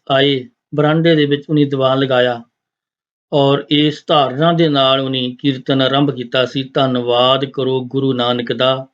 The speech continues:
ਧੰਨਵਾਦ ਕਰੋ ਗੁਰੂ ਨਾਨਕ ਦਾ।" ਔਰ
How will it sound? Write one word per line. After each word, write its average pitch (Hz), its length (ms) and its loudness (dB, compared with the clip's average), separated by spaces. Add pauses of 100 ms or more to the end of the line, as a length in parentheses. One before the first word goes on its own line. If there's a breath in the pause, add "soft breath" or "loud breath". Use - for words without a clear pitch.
(460)
ਧੰਨਵਾਦ 143 760 2
ਕਰੋ 139 280 -2
ਗੁਰੂ 143 380 2
ਨਾਨਕ 123 400 -2
ਦਾ।" 98 200 -16 (1200 soft breath)
ਔਰ 143 120 2